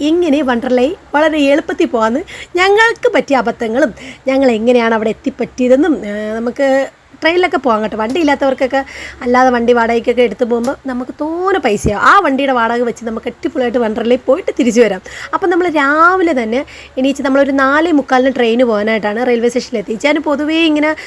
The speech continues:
നമ്മുടെ കൊല്ലത്തൊക്കെ ഇങ്ങനെ മൊബൈൽ പൊക്കി പിടിച്ചുകൊണ്ട് നടക്കുന്നത് ഇഷ്ടമല്ല. കൊല്ലം വിട്ട് എവിടെ പോയാലും മൊബൈൽ പിടിച്ചാൽ യാതൊരു പ്രശ്നമില്ല.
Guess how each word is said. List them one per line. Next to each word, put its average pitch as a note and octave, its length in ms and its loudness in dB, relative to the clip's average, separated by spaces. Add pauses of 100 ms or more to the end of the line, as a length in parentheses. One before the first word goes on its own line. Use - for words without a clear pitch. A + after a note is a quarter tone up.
(180)
നമ്മുടെ F4+ 220 0
കൊല്ലത്തൊക്കെ E4+ 580 0
ഇങ്ങനെ D4 200 2
മൊബൈൽ C#4+ 460 2
പൊക്കി C4+ 200 -2
പിടിച്ചുകൊണ്ട് A#3+ 320 0
നടക്കുന്നത് G#3+ 300 -2
ഇഷ്ടമല്ല. G#3 260 -8
കൊല്ലം E4 500 2
വിട്ട് D4 240 -2
എവിടെ C#4 420 -2
പോയാലും D#4 560 2
മൊബൈൽ B3 260 2
പിടിച്ചാൽ A#3 240 -2
യാതൊരു A#3 360 2
പ്രശ്നമില്ല. G#3 440 -6